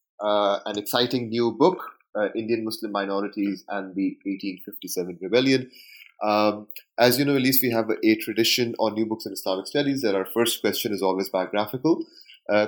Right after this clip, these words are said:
could you share with our listeners a bit about how you beca-, became a scholar of Islam, scholar of, uh, South Asia?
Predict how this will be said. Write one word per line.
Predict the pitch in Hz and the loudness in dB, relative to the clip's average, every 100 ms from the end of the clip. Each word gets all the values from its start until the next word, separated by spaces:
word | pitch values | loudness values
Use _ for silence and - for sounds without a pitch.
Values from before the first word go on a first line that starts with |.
| - | 0
could | 135 | 0
you | 165 180 | 2 2
share | - 147 143 143 131 | 2 2 2 2 0
with | 120 | 0
our | 123 | 2
listeners | 117 120 135 120 | 2 2 0 0
a | 110 | 0
bit | 113 | 0
about | 113 104 101 98 - | 2 4 2 0 2
how | 120 127 | 2 4
you | 127 | 2
beca-, | 120 117 110 - | 2 2 0 0
became | 110 113 107 | 0 4 4
a | 104 | 4
scholar | - - 107 104 104 | 0 0 2 4 2
of | - - | 0 -4
Islam, | - - 120 117 117 | -6 0 2 4 2
scholar | - - 98 98 | -2 0 0 2
of, | 98 95 - | 0 0 2
uh, | 92 90 - - - - | 2 2 -4 -18 -18 -6
South | - 95 95 | 0 0 2
Asia? | 127 120 120 117 117 | 2 2 2 2 -2